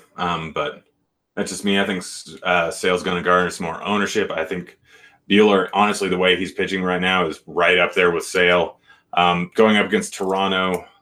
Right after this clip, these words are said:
like, it's a good matchup. Sale's a super elite pitcher. There's K's in this lineup. There's no reason to talk you off them other than ownership. You wanna pay up for either Sale or Buehler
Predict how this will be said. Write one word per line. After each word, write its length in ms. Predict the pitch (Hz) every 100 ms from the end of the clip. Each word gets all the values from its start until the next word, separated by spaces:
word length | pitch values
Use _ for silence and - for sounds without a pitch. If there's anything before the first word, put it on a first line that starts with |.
| _
like, 260 | 76 80 -
it's 120 | 87
a 60 | 92
good 200 | 110 101
matchup. 520 | 98 95 95 98 92
Sale's 520 | - 92 90 87 - _ - _ -
a 60 |
super 500 | - - 120 117 113
elite 460 | 82 92 101 98 -
pitcher. 580 | - 92 - 87 87 _ _ _
There's 180 | 90 -
K's 340 | 110 110 92
in 100 | 98
this 180 | 98 -
lineup. 460 | 98 95 95 90 _ _ _ _ -
There's 180 | 87
no 140 | 107 110
reason 280 | 107 95 101
to 60 |
talk 280 | 90 98 92
you 100 | 95
off 220 | 87 82
them 180 | 87 82
other 220 | 85 85
than 120 | 85 85
ownership. 600 | 82 82 78 76 80 - _ _ -
You 120 | 92
wanna 360 | 98 107 107 98
pay 180 | 98 92
up 180 | 92
for 280 | - 92 90
either 240 | 90 87 82
Sale 480 | - 92 90 87
or 320 | 87 87 87 85
Buehler 420 | 87 82 78